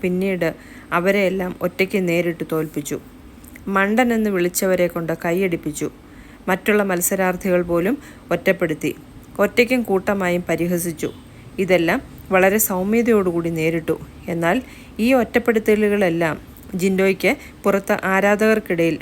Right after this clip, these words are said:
വലിയ ജനപ്രീതി ഉണ്ടാക്കിക്കൊടുത്തു. എന്നാൽ ഇപ്പോൾ ആരാധകർക്കിടയിലെ ഒരു പ്രധാന ചർച്ച ജിൻഡോ കപ്പടിക്കില്ല എന്നതാണ്. കാരണം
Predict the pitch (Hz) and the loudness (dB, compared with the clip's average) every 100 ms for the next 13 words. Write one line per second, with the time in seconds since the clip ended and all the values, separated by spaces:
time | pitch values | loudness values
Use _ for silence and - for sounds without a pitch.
0 | - 180 190 214 180 175 180 - 190 190 | -2 0 2 2 2 0 0 0 0 0
1 | 170 160 165 170 165 151 156 - - - | -2 -2 -4 -6 -6 -4 -4 -6 -14 -20
2 | - - - 180 185 180 175 180 269 - | -20 -20 -4 0 0 0 2 2 2 -2
3 | - 175 185 208 208 226 226 202 170 170 | -8 -2 2 2 2 0 0 0 0 2
4 | 175 175 180 180 175 180 208 202 160 156 | 2 2 0 -2 0 0 0 -2 -6 -4
5 | 160 - 165 190 190 208 185 - 190 165 | -6 -4 -4 0 0 2 0 0 -2 0
6 | 170 170 156 156 156 151 147 - - _ | -2 -2 -2 -2 -2 -2 -2 -6 -12 _
7 | - - - - 185 175 165 220 | -20 -20 -20 -2 2 2 2 -2